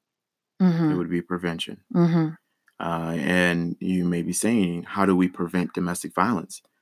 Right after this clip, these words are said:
Speaker 2: I truly believe when we teach and reward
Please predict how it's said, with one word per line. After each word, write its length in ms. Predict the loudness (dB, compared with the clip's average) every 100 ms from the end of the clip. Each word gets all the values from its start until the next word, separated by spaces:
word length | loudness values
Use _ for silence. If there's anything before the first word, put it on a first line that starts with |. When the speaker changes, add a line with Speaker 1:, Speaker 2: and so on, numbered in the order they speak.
| _ _ _ _ _ _ _ -10
Speaker 2:
I 100 | -8
truly 420 | -4 0 4 4
believe 380 | 6 6 6 4
when 180 | 0 0
we 160 | 0 0
teach 460 | -4 -4 -4 -6 -4
and 220 | -4 -2
reward 640 | -4 -4 -2 2 2